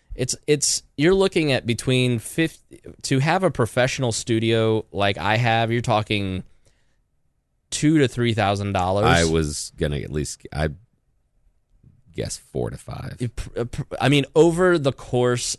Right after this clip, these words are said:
Speaker 1: of the six years,
Speaker 2: Yeah.
Speaker 1: I've easily spent tw-,
Speaker 2: Sound
Speaker 1: be-,
Speaker 2: dampening stuff
Speaker 1: between
Speaker 2: and,
Speaker 1: twenty
Speaker 2: yeah.
Speaker 1: and thirty thousand dollars
Speaker 2: <laughs>
Speaker 1: on this.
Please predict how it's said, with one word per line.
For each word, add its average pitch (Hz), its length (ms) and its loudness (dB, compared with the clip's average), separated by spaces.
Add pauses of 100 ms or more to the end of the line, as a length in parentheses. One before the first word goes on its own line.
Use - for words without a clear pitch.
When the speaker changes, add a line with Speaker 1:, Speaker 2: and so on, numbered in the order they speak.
(100)
Speaker 1:
of 107 340 0
the 110 80 -4
six - 340 -6
years, 104 200 2 (160)
Speaker 2:
Yeah. - 80 -14
Speaker 1:
I've 110 320 0
easily 117 420 0
spent 104 400 -2
tw-, - 20 -20
Speaker 2:
Sound 85 400 -2
Speaker 1:
be-, 85 80 2
Speaker 2:
dampening 78 480 -2
stuff 71 380 -2
Speaker 1:
between 143 320 2
Speaker 2:
and, 123 80 -4
Speaker 1:
twenty 127 300 0
Speaker 2:
yeah. 127 60 2
Speaker 1:
and 117 220 -2
thirty 110 260 0
thousand 101 400 -2
dollars 98 720 0
Speaker 2:
<laughs> - 20 -2
Speaker 1:
on 120 140 0
this. 131 340 -2